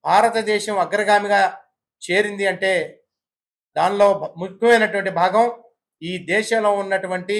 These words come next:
అట్టడుగు వర్గాలకు సంబంధించినటువంటి ప్రతి ఒక్క వ్యక్తి కూడా ఈ దేశం యొక్క సమఫలాలు, ఈ దేశం యొక్క ఆర్థిక ప్రగతికి సంబంధించినటువంటి సమఫలాలు అందాలని అది చేర్చే విధంగా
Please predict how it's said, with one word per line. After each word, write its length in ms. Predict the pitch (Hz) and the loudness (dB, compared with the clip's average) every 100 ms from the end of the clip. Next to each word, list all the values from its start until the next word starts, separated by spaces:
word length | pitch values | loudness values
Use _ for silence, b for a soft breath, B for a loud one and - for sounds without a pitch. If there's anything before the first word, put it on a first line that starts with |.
| 208 - 160 | -4 -8 -10
అట్టడుగు 500 | 170 _ 240 233 226 | -10 _ 2 2 2
వర్గాలకు 560 | 190 180 185 220 - | 2 0 2 2 2
సంబంధించినటువంటి 840 | 208 196 190 196 190 190 190 185 180 | -4 -6 -6 -6 -8 -10 -10 -10 -10
ప్రతి 300 | 180 175 185 | -8 -8 -8
ఒక్క 180 | 185 180 | -8 -8
వ్యక్తి 300 | 175 175 214 | -10 -12 -10
కూడా 280 | 202 190 190 175 - _ _ _ _ | -4 2 4 2 -2 _ _ _ _
ఈ 100 | 175 185 180 | -10 -10 -4
దేశం 300 | 185 208 214 | -2 -2 -2
యొక్క 260 | 202 196 202 190 175 - _ _ _ _ - | -4 -2 2 2 2 -4 _ _ _ _ -18
సమఫలాలు, 840 | - 185 220 - 185 202 233 220 175 - _ _ _ | 0 4 4 4 2 6 6 6 0 -10 _ _ _
ఈ 60 | 175 170 | -10 0
దేశం 260 | 208 214 | 0 2
యొక్క 160 | 226 226 | -2 0
ఆర్థిక 480 | 185 180 254 208 233 - | 0 2 2 -2 -6 -4
ప్రగతికి 360 | 196 208 214 | -4 -4 -8
సంబంధించినటువంటి 760 | 214 202 202 196 196 196 196 185 | -8 -6 -6 -8 -12 -10 -10 -12
సమఫలాలు 680 | - 180 190 175 185 220 | -10 -6 -4 0 2 4
అందాలని 540 | 202 180 202 196 190 180 139 _ _ _ _ _ _ _ | 2 2 0 -2 -6 -12 -14 _ _ _ _ _ _ _
అది 180 | 175 202 | -2 -2
చేర్చే 460 | 202 220 240 240 247 | -4 2 4 4 2
విధంగా 360 | 220 208 214 | 2 2 4